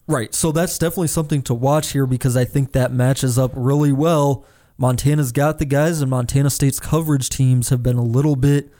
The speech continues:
shaky this year. So while I think that if we're just evaluating the return guys, Montana State's guys are only a couple steps below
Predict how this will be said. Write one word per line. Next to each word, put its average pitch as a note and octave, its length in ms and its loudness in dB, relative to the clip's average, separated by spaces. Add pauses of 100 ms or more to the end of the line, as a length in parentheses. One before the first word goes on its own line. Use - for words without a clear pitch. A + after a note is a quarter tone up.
(280)
shaky D3+ 540 -2
this A2+ 280 -2
year. A#2 160 0
So B2+ 160 -2
while A#2+ 200 2
I A#2+ 100 2
think D3+ 360 -2
that C3 300 0 (840)
if D#3+ 160 -2
we're D3 80 0
just C3+ 220 -2
evaluating C#3 600 2
the B2 80 -2
return C#3+ 440 -2
guys, D3+ 240 0
Montana B2 340 -2
State's B2+ 300 -4
guys B2 260 -2
are A#2+ 100 -2
only A#2+ 220 0
a G2+ 60 -6
couple C3+ 260 -4
steps - 320 -4
below B2 480 0